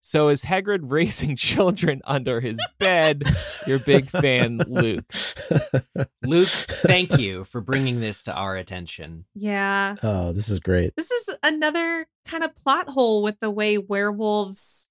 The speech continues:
Speaker 3: are written in these books.
Speaker 2: It raises a million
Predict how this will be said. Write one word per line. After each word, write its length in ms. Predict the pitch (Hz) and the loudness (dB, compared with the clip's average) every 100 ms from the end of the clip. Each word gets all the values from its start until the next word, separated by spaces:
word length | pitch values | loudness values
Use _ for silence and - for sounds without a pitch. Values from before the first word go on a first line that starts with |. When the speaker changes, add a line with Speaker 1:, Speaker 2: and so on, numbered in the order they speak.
| - | -2
Speaker 3:
are 760 | 202 202 196 202 196 196 190 185 _ _ _ _ _ - | 4 6 6 4 2 2 0 -4 _ _ _ _ _ -16
written 640 | 190 214 240 - 190 185 | -8 -2 -2 -2 -8 -8
in 320 | - 190 185 | -8 -8 -6
these 300 | 185 180 170 | -6 -6 -8
books. 800 | - 180 170 - - - - - _ _ - | -8 -8 -8 -10 -12 -10 -10 -14 _ _ 2
Speaker 2:
It 220 | 196 214 | 4 6
raises 380 | 208 226 175 156 | 6 6 4 4
a 40 | |
million 680 | 135 127 123 113 107 101 95 | 4 2 2 0 -2 -6 -8